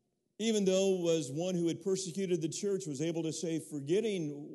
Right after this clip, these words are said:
what is behind, I press forward." And that is what we're talking about here, to stop making excuses, to realize that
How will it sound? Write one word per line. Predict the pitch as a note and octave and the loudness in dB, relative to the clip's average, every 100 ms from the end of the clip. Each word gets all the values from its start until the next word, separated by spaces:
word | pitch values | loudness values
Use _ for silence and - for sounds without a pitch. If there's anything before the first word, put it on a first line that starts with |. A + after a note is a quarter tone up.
| D#3 | -10
what | E3 F3+ | -8 -4
is | F3 D3 | -4 -4
behind, | D3 D#3+ D#3+ F3+ E3 C#3+ | -6 -8 -8 -8 -8 -8
I | C#3+ C#3+ | -8 -8
press | C#3+ F3+ E3+ - | -8 -8 -6 -8
forward." | - F3 F#3+ E3 A#2+ G#2 G2+ - _ _ _ _ _ _ | -10 -8 -4 -4 -4 -6 -12 -20 _ _ _ _ _ _
And | - F3+ F#3 F#3 E3 | 0 4 4 0 -2
that | F3+ B3 B3 | -2 0 0
is | E3+ | 2
what | G#3 G3 | 0 0
we're | F#3 | 0
talking | G3+ G3+ F#3+ | 0 -2 0
about | F3+ F#3 F#3 | 2 2 2
here, | F3 G#3 | 4 6
to | E3 | 6
stop | C#3 - G#3 G#3 | 2 0 -2 0
making | F#3+ G#3 G#3 | 2 2 2
excuses, | F3+ - G#3 A3 E3 D3 C3 - | 0 -2 -2 -2 -2 -2 -2 -2
to | C#3 C3+ | 0 0
realize | C3 D#3 G3 G3 F#3+ F#3+ F#3 D#3 | 0 -2 0 0 0 0 0 -2
that | D3+ D3+ D3 | -4 -2 -4